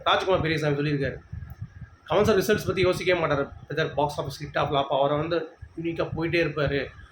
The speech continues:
ஆனா சில படங்கள் அவருக்கு வந்து மக்கள் வந்து கொண்டாட தவறிட்டாங்க, அதை எல்லாம் ஒட்டுமொத்தமா நாங்க இப்ப திருப்பி கொடுக்குறோம். "It's payback time for you, sir.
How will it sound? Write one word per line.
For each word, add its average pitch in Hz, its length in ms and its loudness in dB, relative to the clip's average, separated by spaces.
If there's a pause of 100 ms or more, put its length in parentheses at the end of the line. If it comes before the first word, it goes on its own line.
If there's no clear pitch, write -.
(240)
ஆனா 202 120 2
சில 196 180 4
படங்கள் 208 320 6
அவருக்கு 180 320 6
வந்து 190 160 2
மக்கள் 185 220 2
வந்து 175 180 2
கொண்டாட 170 300 2
தவறிட்டாங்க, 143 640 0 (300)
அதை 147 200 4
எல்லாம் 190 220 6
ஒட்டுமொத்தமா 185 360 4
நாங்க 180 160 4
இப்ப 143 100 -2
திருப்பி 139 360 -6
கொடுக்குறோம். 135 280 -2 (520)
"It's - 260 -6
payback 202 300 4
time 180 260 2
for 170 140 0
you, 156 240 0
sir. 135 200 -2